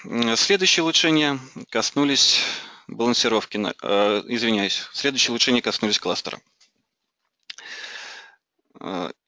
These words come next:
итак, э, значит, ноут-группы.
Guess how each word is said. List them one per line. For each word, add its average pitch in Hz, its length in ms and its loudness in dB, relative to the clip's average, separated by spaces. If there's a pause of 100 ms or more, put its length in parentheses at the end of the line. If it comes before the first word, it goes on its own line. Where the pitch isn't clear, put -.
(160)
итак, - 480 -4 (920)
э, 104 560 -6
значит, - 580 0 (100)
ноут-группы. 127 680 2